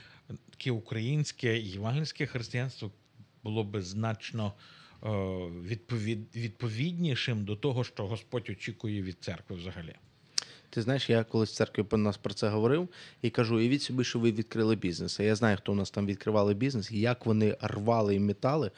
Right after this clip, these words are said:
Speaker 2: щоб цей бізнес працював, він був успішним. Уявіть собі, щоб ми хоча б п'ять процентів оцієї справи докладали в церковне життя, щоб церква
Speaker 1: Мгм.
Speaker 2: була успішна.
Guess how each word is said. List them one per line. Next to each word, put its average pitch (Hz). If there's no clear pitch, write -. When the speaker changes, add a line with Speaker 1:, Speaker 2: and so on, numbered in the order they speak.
Speaker 2:
щоб 107
цей 113
бізнес 113
працював, 120
він 107
був 107
успішним. 104
Уявіть 110
собі, 135
щоб 113
ми 120
хоча 120
б 110
п'ять 113
процентів 131
оцієї 110
справи 139
докладали 110
в 104
церковне 107
життя, 104
щоб -
церква 120
Speaker 1:
Мгм. 98
Speaker 2:
була 98
успішна. -